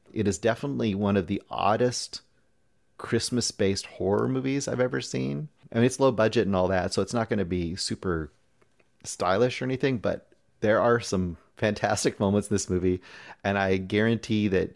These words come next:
you will not expect exactly what this movie is. It, it's, it's odd from the beginning, and it's odd all the way throughout. So this is definitely a kind of a, a hidden gem for horror fans.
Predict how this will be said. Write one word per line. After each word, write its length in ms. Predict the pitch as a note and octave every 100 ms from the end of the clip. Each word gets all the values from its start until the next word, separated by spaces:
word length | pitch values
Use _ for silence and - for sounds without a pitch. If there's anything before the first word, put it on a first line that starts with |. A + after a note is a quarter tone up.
| -
you 220 | A2 G#2
will 100 | G2+
not 280 | G2 F#2+ - _ _ _ -
expect 520 | G2 - - F2+ - _ _ -
exactly 480 | F2 F#2 E2 F2+ D#2+
what 140 | E2
this 160 | - -
movie 260 | D#2 D#2+
is. 240 | D#2+ - -
It, 120 | - -
it's, 280 | A2+ - -
it's 160 | A2+ -
odd 240 | G2 A2
from 100 | B2
the 60 | A#2
beginning, 400 | G#2+ G#2+ G2+ G2+
and 100 | F2
it's 120 | D#2+ -
odd 260 | F2 F2+ F2
all 120 | E2
the 60 |
way 120 | E2+ E2
throughout. 420 | E2 D#2+ E2 -
So 120 | F2+
this 160 | G2 A#2
is 100 | A#2
definitely 420 | A2+ A2 G2+ F2
a 80 | F2
kind 180 | F#2+
of 60 | E2+
a, 180 | D#2+ D#2+
a 100 | -
hidden 340 | E2+ F#2 E2+ D#2
gem 420 | F2+ E2 D#2+ D#2
for 360 | - E2+ D#2
horror 340 | - E2+ E2 D#2+
fans. 500 | - - - -